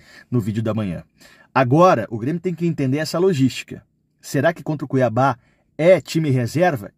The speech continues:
E o time reserva do Grêmio? Aí eu vou escalar de novo aqui pra você. Vamos lá.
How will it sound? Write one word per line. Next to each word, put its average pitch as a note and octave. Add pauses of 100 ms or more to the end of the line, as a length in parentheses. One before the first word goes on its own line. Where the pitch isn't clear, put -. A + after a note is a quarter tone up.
E C4
o C#4
time C#4+
reserva B3+
do B3
Grêmio? F#3+ (300)
Aí G#3
eu A3+
vou A#3+
escalar A#3
de G3+
novo A3+
aqui G#3+
pra A3
você. E3+
Vamos F#3+
lá. D#3+